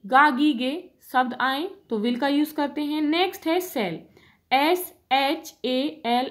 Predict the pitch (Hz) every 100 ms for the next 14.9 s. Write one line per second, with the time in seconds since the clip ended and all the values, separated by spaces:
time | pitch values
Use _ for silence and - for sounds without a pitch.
0 | - 190 185 185 _ _ - - 285 247
1 | 294 - _ _ - - 294 320 349 320
2 | 349 302 349 311 339 381 - 254 254 302
3 | 320 311 311 302 285 349 - _ _ 196
4 | 240 220 226 233 240 302 311 - 277 277
5 | 277 330 247 247 254 247 240 269 214 220
6 | 285 - _ _ 214 208 294 320 294 285
7 | 285 311 - _ _ _ _ _ _ -
8 | 285 381 392 - 359 349 254 202 180 -
9 | - _ _ _ 226 240 302 311 - -
10 | 269 294 311 233 233 277 - _ _ _
11 | _ _ - 262 233 277 - 277 277 269
12 | 277 294 359 - _ _ 208 226 226 -
13 | 269 262 277 330 - _ _ _ _ _
14 | _ _ - 262 330 370 - 330 359